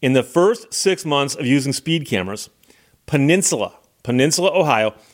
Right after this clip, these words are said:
issued nearly nine thousand tickets. Those get mailed to drivers weeks after they were clocked speeding.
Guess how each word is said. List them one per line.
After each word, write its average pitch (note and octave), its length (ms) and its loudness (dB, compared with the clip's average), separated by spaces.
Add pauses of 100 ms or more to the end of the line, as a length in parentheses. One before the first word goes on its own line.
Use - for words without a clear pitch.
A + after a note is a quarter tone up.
(220)
issued D#3+ 360 0
nearly D#3 260 2
nine D3+ 540 2 (320)
thousand E3+ 880 0
tickets. - 500 -6 (600)
Those C#3+ 340 2
get F3 240 -2
mailed C3+ 760 0
to B2 80 -2
drivers A#2 580 0 (340)
weeks C3+ 680 -2 (160)
after D3 340 0
they C3 100 4
were B2 120 2
clocked A2 460 -2
speeding. C3 680 -6